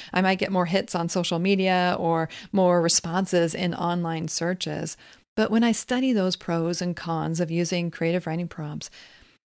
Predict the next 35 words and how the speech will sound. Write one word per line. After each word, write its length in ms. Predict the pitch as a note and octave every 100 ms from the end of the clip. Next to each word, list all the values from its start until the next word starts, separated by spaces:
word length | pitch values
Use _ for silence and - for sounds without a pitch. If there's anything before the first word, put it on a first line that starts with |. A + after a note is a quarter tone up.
| _
it's 180 | - -
led 300 | A3 A#3+ A3+
me 320 | G3 G3+ G3+ G3+ -
to 240 | - G3+
a 120 | F#3+ F#3
less 260 | F#3 F3+
controversial 760 | - F3 D#3+ E3 E3 - E3 D#3+
and 260 | D#3 D#3 -
more 200 | F3+ -
integrated 640 | G3 G#3 D#4+ E3+ D3+ - - _
conclusion. 720 | - F3 - E3 D3+ - A3 - _ _ _ _ _
And 140 | - G4+ B4
maybe 320 | F#4+ F#4+ D#4+
really 420 | A3 A3 F#3+ F#3 - -
those 340 | G3+ G3 F#3+ - F#3+
who 100 | G3+
are 220 | F#3 -
arguing 500 | F3+ F#3+ F#3 F3+ F3
against 380 | E3 F#3 F#3 -
them 180 | E3+ F3
would 140 | F3+
also 360 | F3+ E3+ - E3
agree 420 | D#3 D#3 D#3+ D#3
with 180 | D3+ D3
a 140 | D#3+
thoughtfully 640 | - F3+ F3+ - F3+ E3+ E3 _ _
integrated 640 | - E3+ E3+ D#3+ D#3 D#3 E3+
approach 520 | - D#3+ E3+ D3+ D3 - -
as 160 | D#3
well. 260 | D#3 D3+ D3+
So 160 | G#3+ G#3 - -
here's 220 | F4 A#3+
what 120 | G3+
I'm 140 | F3 F3
thinking. 440 | D3+ D#3 - -